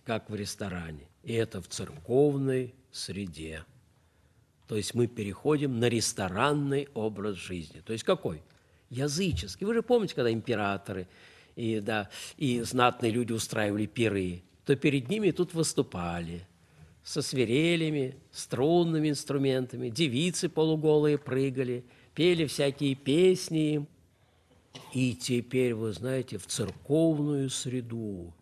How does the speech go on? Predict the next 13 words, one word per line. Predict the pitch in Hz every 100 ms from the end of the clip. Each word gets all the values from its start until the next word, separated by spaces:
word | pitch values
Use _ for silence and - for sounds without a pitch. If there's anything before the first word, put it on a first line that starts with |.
| _
это | - 120 110 - 104 - _ _
проникает. | - 98 98 92 - 76 73 73 73 _ _ _ _ _ _
Мы | - 107 104
кушаем, | - 135 180 - 165 160
мальчики | 143 98 110 117 120 - - -
или | 120 - 110 95
девочки | 78 98 104 98 - -
поют. | - - - - 131 _ - _ _ _ _ _ _ _ _ _ _ _ _ _ _ _ _ _ _ _ _ _ _ _ _ - _ -
Это, | 151 165 147
я |
вам | 123
скажу, | 107 117 98
беда. | 87 87 - 80 78